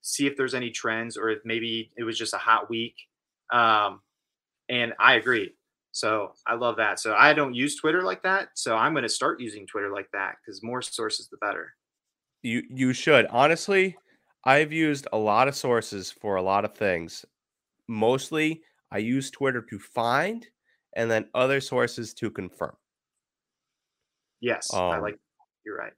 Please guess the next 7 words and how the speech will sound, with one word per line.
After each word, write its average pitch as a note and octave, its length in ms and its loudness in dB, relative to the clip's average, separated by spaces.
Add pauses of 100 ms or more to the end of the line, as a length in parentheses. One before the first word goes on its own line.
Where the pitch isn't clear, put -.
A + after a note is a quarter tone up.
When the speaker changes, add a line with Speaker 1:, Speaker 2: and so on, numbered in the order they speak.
Speaker 2:
so, - 320 -4 (260)
so A2+ 320 4
because, A#2+ 500 4
because B2 360 2
Twitter F#3 400 4
is C#3+ 140 0
so C3 720 4